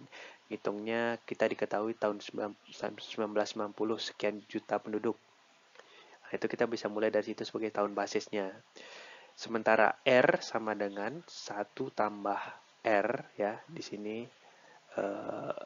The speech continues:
cuma saya ini, eh, saya persingkat, bi-, di mana R di sini merupakan persentase pertumbuhan per tahun. Berarti persentasenya pertumbuhan per tahunnya, eh, dua puluh lima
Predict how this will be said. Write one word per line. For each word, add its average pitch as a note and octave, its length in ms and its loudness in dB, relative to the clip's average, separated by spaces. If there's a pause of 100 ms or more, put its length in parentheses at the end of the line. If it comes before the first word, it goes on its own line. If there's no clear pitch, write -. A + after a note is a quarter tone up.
(200)
cuma G#2 240 -2
saya G2 560 2 (160)
ini, G#2 160 -6 (960)
eh, G2+ 400 6
saya G2 320 2
persingkat, - 720 -2
bi-, G#2+ 320 0
di G#2 160 -6
mana G#2+ 320 -4
R A2 400 4
di A2 80 -4
sini A2+ 320 -4
merupakan A#2+ 480 -2
persentase G#2+ 640 -2
pertumbuhan A2 800 -2 (400)
per - 160 4
tahun. A2 400 4 (480)
Berarti B2 320 2
persentasenya G#2+ 480 -2
pertumbuhan G#2+ 320 -4
per - 160 -8
tahunnya, G#2+ 360 -2 (600)
eh, G#2+ 460 6 (920)
dua A#2+ 160 8
puluh A#2 280 4
lima A2+ 120 2